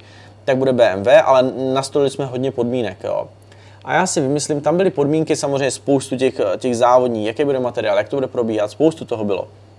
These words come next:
Ale mimo jiné tam byly podmínky třeba jako, že, eh, dostaneme k dispozici motorku tady, aby to byl jakoby showbike a ne jakoby na trénování, na ježdění.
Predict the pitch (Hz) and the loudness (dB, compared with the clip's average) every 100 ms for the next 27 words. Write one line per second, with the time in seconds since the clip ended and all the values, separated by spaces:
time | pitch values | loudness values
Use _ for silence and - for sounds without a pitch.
0 | - 120 139 160 170 160 156 151 147 147 | -6 2 4 4 0 0 0 0 -2 -4
1 | 143 135 143 139 139 147 135 127 131 143 | -4 -4 -4 -6 -6 -4 0 0 0 -2
2 | 143 - - - - - - - 104 101 | -4 -6 -20 -20 -20 -20 -20 -20 -14 -10
3 | 123 123 123 123 120 - - - - 110 | -6 0 2 2 0 -8 -20 -16 -4 0
4 | 120 117 135 131 123 107 123 110 117 110 | 0 0 0 0 0 -2 -4 -2 -4 0
5 | 123 117 107 101 104 110 117 113 120 113 | -2 -2 -4 -2 0 0 0 0 0 -4
6 | - 113 113 113 117 107 107 110 113 110 | -2 0 4 2 2 -2 -2 -2 -4 -2
7 | 117 113 110 107 104 104 107 101 92 98 | -2 -2 0 0 0 -2 -2 -4 -8 -12